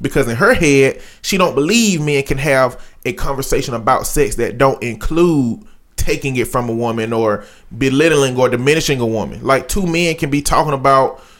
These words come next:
you know, the sexual relationship they have with their wives or their girlfriends, you know what I'm saying? And it not represent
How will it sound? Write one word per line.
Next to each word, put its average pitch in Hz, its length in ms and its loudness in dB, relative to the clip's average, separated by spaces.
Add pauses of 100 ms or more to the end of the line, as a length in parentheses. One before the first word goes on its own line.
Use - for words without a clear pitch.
you 143 140 0
know, 143 100 6
the 127 80 0
sexual 139 400 2
relationship 131 380 0
they 123 120 0
have 131 240 2
with 123 80 -6
their 127 160 0
wives 123 600 2
or 127 40 -4
their 123 120 0
girlfriends, 117 960 0
you 131 80 -6
know 139 100 0
what 135 100 4
I'm 139 80 -2
saying? 135 400 -4
And 131 340 -4 (280)
it - 380 -2
not 139 480 0
represent 131 760 -2